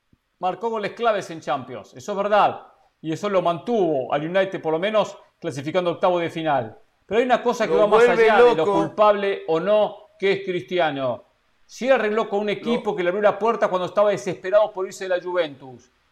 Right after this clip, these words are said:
Speaker 1: que muestre el compromiso
Speaker 2: Para hacer
Speaker 1: ahora.
Speaker 2: ruido. Para
Speaker 1: Ahora
Speaker 2: hacer
Speaker 1: que
Speaker 2: ruido.
Speaker 1: muestre el compromiso. Está bien, para hacer ruido, pero tampoco iba a ir al Watford.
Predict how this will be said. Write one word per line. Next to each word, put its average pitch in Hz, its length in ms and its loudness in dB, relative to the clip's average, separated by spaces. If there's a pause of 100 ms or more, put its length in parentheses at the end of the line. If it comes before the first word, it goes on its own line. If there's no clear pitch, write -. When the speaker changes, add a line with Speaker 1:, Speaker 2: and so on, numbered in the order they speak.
Speaker 1:
que 160 100 -8
muestre 220 300 -4
el 196 60 -6
compromiso 165 560 -4
Speaker 2:
Para 165 140 4
hacer 220 180 2
Speaker 1:
ahora. 220 160 4
Speaker 2:
ruido. 175 480 2 (760)
Para 160 200 2
Speaker 1:
Ahora 202 140 6
Speaker 2:
hacer 247 100 6
Speaker 1:
que 214 60 6
Speaker 2:
ruido. 190 160 4
Speaker 1:
muestre 120 200 -2
el 160 40 -12
compromiso. 156 400 -6 (160)
Está 226 160 2
bien, 269 300 2
para 202 120 4
hacer 233 200 2
ruido, 269 580 2 (340)
pero 185 180 -4
tampoco 196 320 0
iba 202 100 0
a 202 40 0
ir 190 60 -2
al 190 140 2
Watford. 165 480 2